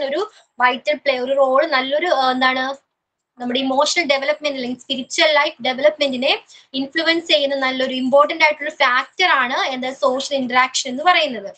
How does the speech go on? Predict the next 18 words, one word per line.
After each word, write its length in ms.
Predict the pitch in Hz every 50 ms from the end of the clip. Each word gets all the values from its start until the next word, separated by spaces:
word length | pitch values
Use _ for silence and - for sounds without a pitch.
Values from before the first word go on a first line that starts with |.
| _ _ _ _ _ _ _ _ _ _ _ -
പലതരം 340 | 302 294 294 269 311 339 330 302
ഇമോഷൻസിലൂടെ 720 | 277 277 277 277 302 302 - 330 330 330 330 320 320 294 311
കുട്ടി 260 | 302 285 247 - 277
പ-, 140 | 247 262 262
കടന്നു 340 | 269 262 254 262 285 320
പോകുന്നുണ്ട്. 460 | 302 302 277 269 254 247 240 247 247 254
അത്തരം 260 | 233 - 269 269 269
ഇമോഷൻസിനെ 640 | 262 262 254 262 294 285 - 330 320 - 320 320 320
കുറിച്ച് 280 | - 277 269 - 277
കുട്ടി 200 | 269 269 - 247
തിരിച്ചറിയുന്നുണ്ട്. 880 | - 269 254 294 - - - 359 320 294 269 269 254 240 233 214 220 202 - _ _ _ _ _ _ _ _ _ _ _ _ _ -
ഓക്കെ, 160 | 554 554 605 605 -
പുതിയ 280 | - 311 285 339 370 381
തരം 220 | 370 359 359 359 339
ഇമോഷൻസിലൂടെയും 920 | 294 294 294 294 285 302 294 - 339 339 320 339 330 311 277 269 277 302 320
കുട്ടി 200 | 294 247 - 339
കടന്നു 300 | 370 349 339 339 359 370
പോകുന്നുണ്ട്. 500 | 349 339 294 277 254 226 202 196 190